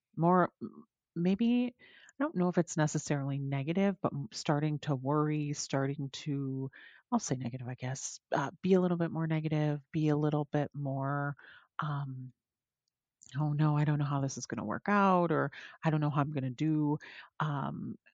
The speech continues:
I, it's so helpful to just be able to pop in there and, uh, look at that, or if it's one that I just, you know, an affirmation that I just, you know, have, it's one of the easier ones that I have,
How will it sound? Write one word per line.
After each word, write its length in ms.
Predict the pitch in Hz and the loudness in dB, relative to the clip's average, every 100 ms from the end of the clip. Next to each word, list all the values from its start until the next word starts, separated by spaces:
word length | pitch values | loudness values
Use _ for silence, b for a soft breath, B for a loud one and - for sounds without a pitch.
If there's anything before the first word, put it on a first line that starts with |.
| _ - | _ -2
I, 680 | 151 151 147 147 139 135 - _ _ _ _ _ | 0 2 2 2 2 0 -4 _ _ _ _ _
it's 260 | 147 143 - | -2 -2 -4
so 320 | - 196 180 | -4 2 2
helpful 720 | 175 160 151 - 185 233 269 247 | 2 0 -2 -2 -2 0 -2 -4
to 140 | - | -4
just 240 | 156 147 - | -2 -4 -2
be 100 | 160 | -2
able 180 | 151 147 | 0 -2
to 80 | 151 | -2
pop 340 | - 160 156 | -4 -6 0
in 240 | 160 160 160 | 0 0 0
there 440 | 160 165 165 165 - | 0 0 0 -2 -4
and, 600 | 151 143 143 143 143 139 - - - | -4 -2 -2 -2 -4 -8 -10 -10 -6
uh, 340 | 147 139 135 - | -4 -2 -4 -2
look 320 | 147 156 - | 2 2 2
at 160 | 196 - | 0 4
that, 420 | 196 202 208 - B B B | 4 4 0 -6 B B B
or 200 | - 151 147 | 2 4 4
if 100 | 147 | 2
it's 200 | - 156 | -2 0
one 180 | 151 143 | 0 2
that 100 | 139 | 0
I 80 | 135 | 0
just, 380 | 139 - - - | -2 -6 -14 -8
you 100 | 151 | -4
know, 120 | 143 139 | -2 -2
an 60 | |
affirmation 560 | 139 - 143 139 - 143 | -2 -2 -4 -4 -4 -4
that 120 | 139 | -2
I 100 | 139 | -2
just, 400 | 135 135 - - _ | -2 -6 -8 -18 _
you 100 | 147 | -6
know, 120 | 135 123 | -4 -6
have, 240 | 139 127 - - - | -6 -8 -12 -20 -16
it's 200 | 135 - - | -16 -10 -6
one 120 | 143 | -4
of 80 | 135 | -2
the 160 | - | -2
easier 320 | 147 135 139 135 | 0 0 -2 -2
ones 260 | 135 131 | -2 -4
that 80 | - | -4
I 80 | 135 | -4
have, 440 | 120 156 151 156 | -2 -2 -2 -4